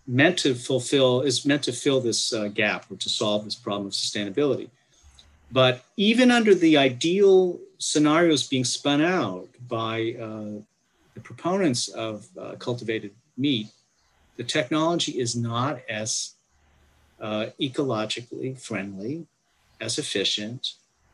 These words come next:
as sustainable as plant-based foods, period. And so is it likely that this technology will produce, uh, fewer emissions and,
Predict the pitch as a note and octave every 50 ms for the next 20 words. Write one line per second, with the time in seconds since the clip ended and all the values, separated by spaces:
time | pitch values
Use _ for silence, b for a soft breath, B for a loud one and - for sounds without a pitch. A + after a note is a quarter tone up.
0 | _ - A2+ A2 A2 - - - - - - A#2 G#2+ G#2+ G2+ F#2+ - A#2 B2+ B2+
1 | - - - F#2+ G2+ A#2 B2 - - - - G#2+ F#2+ - - - G#3+ - _ _
2 | - - F#3 F#3+ - - - - G4 - - - - - - - - _ _ _
3 | _ _ _ b b b b b b b _ _ - - - D3 G3 B3 B3+ -
4 | - - - _ _ _ _ _ _ _ _ _ _ _ _ _ _ _ _ _
5 | _ _ _ _ - C3 C3+ C3 - - C#3 C3 B2+ B2 C3 - D3+ C#3 B2+ C#3+
6 | C#3+ - - - - _ _ _ _ _ _ _ _ - - B2 B2+ C3+ D3+ C#3
7 | - D3+ D3 C#3 C3+ C#3 C#3 C3+ C3 C3+ - A2+ A2 - B2+ A#2+ - - B2+ A#2+
8 | A#2+ B2+ B2 B2 A#2+ A2+ A#2 A#2 A2 A#2 A2+ A#2 - - A2+ A#2 A#2+ A#2 A2+ A2+
9 | - - - A#2 A2 G#2+ - - - B2+ B2 A#2 A#2 A2+ A2 A2+ A#2 A2+ - -
10 | A#2 A2 G#2+ G#2+ G#2+ G#2+ G#2+ G#2+ - G#2+ G#2 G#2 G#2